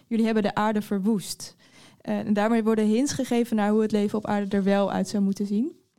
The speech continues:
Ben je veel bezig met dat soort maatschappijkritiek?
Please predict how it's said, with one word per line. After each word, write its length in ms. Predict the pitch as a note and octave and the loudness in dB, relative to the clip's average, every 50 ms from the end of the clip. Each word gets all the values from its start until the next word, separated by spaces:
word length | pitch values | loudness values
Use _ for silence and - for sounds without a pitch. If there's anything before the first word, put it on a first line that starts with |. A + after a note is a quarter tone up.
| _ _ _ _ _ - G#3+ | _ _ _ _ _ -6 -2
Ben 80 | G#3 | -2
je 140 | G#3+ A3 A3 | 0 0 -2
veel 240 | A3 - B3 B3 A#3 | 0 0 0 2 2
bezig 380 | G#3+ A3 A3 A3+ A3 G#3+ - A3 | 2 2 0 0 -2 -2 -2 -2
met 120 | G3+ G3 | -2 -2
dat 160 | G#3 G#3 G3+ | -2 -2 -4
soort 360 | - - G#3 G3+ G3+ - - | -2 -2 -2 -4 -4 -6 -4
maatschappijkritiek? 1080 | - F#3+ G3 - - G#3 G3+ - G3+ F#3+ A3 G#3+ A#3+ B3 A#3 - D4 E4 E4 - - | -4 -2 -2 -2 -4 -6 -4 -2 -2 -2 -2 -4 -6 -8 -6 -4 -4 -6 -6 -8 -14